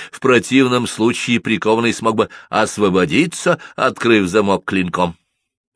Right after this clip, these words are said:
Резонно предположить, что инспектор, задержавший злодея, позаботился и о том, чтобы его обезоружить.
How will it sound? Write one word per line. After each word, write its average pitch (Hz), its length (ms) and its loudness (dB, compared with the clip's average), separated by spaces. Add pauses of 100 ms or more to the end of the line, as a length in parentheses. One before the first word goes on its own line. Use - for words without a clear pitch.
(380)
Резонно 240 640 2
предположить, 214 800 0
что 123 340 0
инспектор, 139 640 0
задержавший 98 720 0
злодея, 90 600 0 (280)
позаботился 95 720 0
и 87 40 2
о 82 80 0
том, 82 160 -4
чтобы - 200 -10
его 90 260 2
обезоружить. 120 840 -2